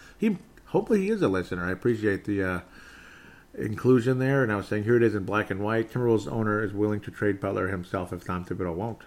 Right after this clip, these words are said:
So definitely something to consider there. Wolves Taylor, Thibodeau said to be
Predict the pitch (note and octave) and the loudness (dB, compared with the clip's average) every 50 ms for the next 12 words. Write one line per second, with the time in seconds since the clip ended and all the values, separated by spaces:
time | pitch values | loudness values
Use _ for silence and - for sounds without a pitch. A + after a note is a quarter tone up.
0 | - - - G#2+ F#2+ F2 F2 - - - - - - - - - - - A#2 G#2 | -20 -10 -6 -6 -6 -6 -6 -10 -16 -20 -20 -20 -20 -20 -20 -12 -6 -4 -4 -4
1 | - A2 G#2+ F#2 - - G#2 F#2+ G2+ G2 G2 G2+ - - - - A2+ A2 - A2 | -4 -4 -6 -6 -4 -6 -6 -4 -4 -6 -6 -8 -14 -10 -4 -4 -2 -2 -2 -6
2 | - - A#2 G2+ G2 F#2+ G2 D3 D3+ D#3 D3+ D3+ D3 B2+ A2+ A#2+ B2+ B2+ A#2 A2+ | -4 0 0 0 0 0 2 4 4 4 6 6 4 4 4 4 4 4 4 2
3 | - A#2+ A#2+ A#2+ A#2+ A#2+ A#2+ A2+ - B2 B2 B2 A#2 A#2+ A#2 A2 - - A2+ A2 | 2 4 4 6 6 6 4 4 4 4 4 6 6 6 4 4 2 2 2 4
4 | G#2+ G#2+ G#2+ G2+ A#2 G2 A2 A2 A2 G#2+ G#2+ G#2 - | 4 2 2 0 -2 -2 0 0 2 2 0 -2 -2